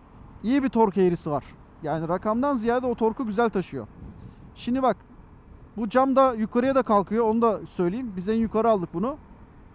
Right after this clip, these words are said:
Şöyle kaçla gidiyorum şu an? Seksen gibi gidiyorum.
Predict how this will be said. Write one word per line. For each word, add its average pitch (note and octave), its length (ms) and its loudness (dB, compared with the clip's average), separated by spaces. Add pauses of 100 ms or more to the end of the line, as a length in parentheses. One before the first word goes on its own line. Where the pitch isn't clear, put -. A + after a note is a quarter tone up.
(1000)
Şöyle F3+ 440 -4
kaçla F#3+ 320 -4
gidiyorum C#3+ 360 -8
şu D#3 160 -8
an? G#3+ 260 -6
Seksen E3 540 -10
gibi C#3 180 -10
gidiyorum. C3+ 400 -6